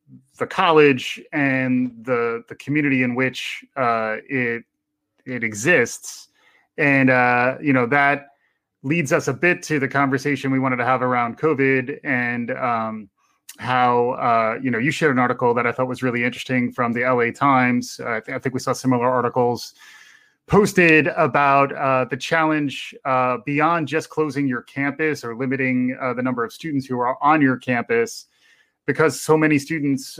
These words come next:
uh, will still go to, uh, the town or city where their university or college is. And if they can't stay in the dorms, they're going to move into the surrounding neighborhoods, uh, particularly, you know,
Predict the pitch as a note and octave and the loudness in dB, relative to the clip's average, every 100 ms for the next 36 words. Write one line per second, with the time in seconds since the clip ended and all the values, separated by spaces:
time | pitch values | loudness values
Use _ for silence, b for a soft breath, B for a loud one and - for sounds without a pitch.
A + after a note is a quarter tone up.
0 | - C3+ B2 A#2 A#2 A#2 - C#3+ C#3 D3+ | -6 -2 0 0 -4 -8 -14 -4 -2 -2
1 | - C#3 G#2+ D3+ D3+ D#3 D#3 - _ _ | -2 -2 2 4 4 2 0 -6 _ _
2 | _ - - C#3+ C3+ C3 B2+ B2+ C#3 C3 | _ -16 -2 2 4 4 2 0 0 2
3 | A#2+ A#2 A2+ - - D3 C#3+ C3+ C3 B2+ | 2 0 -4 -10 -2 2 4 4 4 2
4 | A2+ - D#3 C#3+ C#3 B2 C3 C3 B2+ B2 | -2 -4 0 2 2 2 2 4 4 2
5 | - b b C3+ C3+ C3 B2+ C3+ C3 C3 | -4 b b 0 2 2 2 0 0 -6
6 | A2 C#3+ C3+ B2+ C#3+ F#3+ F#3 D3+ D3 C3+ | -2 0 2 2 0 2 4 4 2 -2
7 | F#3 - C3+ C3 C3 C3 D#3 C#3 C3+ C3 | -8 -2 2 2 2 0 0 -2 -2 -2
8 | D3 C#3+ C#3+ C3+ - b b b b - | 0 2 2 0 -8 b b b b 0
9 | F3 D3+ - D#3+ G3+ C#3 B2+ B2+ - - | 2 4 2 4 4 4 2 -2 -12 -18
10 | C#3+ B2+ D3 C#3+ C3 C#3+ C#3 C3 C3 C3 | -8 0 2 2 0 -2 0 -2 -2 -2
11 | B2+ B2 C#3+ C#3 C3+ B2+ D#3+ D#3+ C3+ B2+ | 0 0 0 2 0 -4 -10 -4 0 0
12 | B2+ C3+ C3 B2 B2 A#2+ A#2 - C3+ C#3 | -2 -2 -2 -2 -2 -2 -2 -4 -2 0
13 | B2 B2+ E3 C3+ B2 B2+ B2+ - C3 A2+ | 0 0 0 0 0 -2 -4 -10 -8 -8
14 | - C3+ C3 B2+ B2 B2 B2 A2+ G#2+ | -10 -8 -2 -2 -2 -4 -6 -6 -8